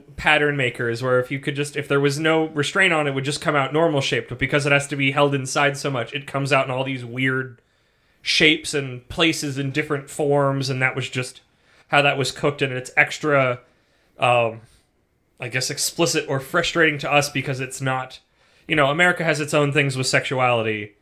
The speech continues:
but it's so, it's different than ours enough and formalized enough into a shape that it is extra, like,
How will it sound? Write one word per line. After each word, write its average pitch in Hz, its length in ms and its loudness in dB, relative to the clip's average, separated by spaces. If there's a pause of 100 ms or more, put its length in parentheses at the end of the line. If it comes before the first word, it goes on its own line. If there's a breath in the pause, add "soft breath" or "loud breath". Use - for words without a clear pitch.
(440)
but 127 160 2
it's 123 140 -6
so, 143 560 0 (400)
it's - 160 -16
different 170 400 0
than 147 100 -2
ours 139 320 4
enough 127 460 -2 (200)
and 120 180 -6
formalized 151 580 2
enough 123 480 -6
into 127 220 -10
a 120 180 -6
shape 131 380 0 (600)
that 123 140 2
it 120 120 -2
is 127 180 -2
extra, 131 500 0
like, 113 420 0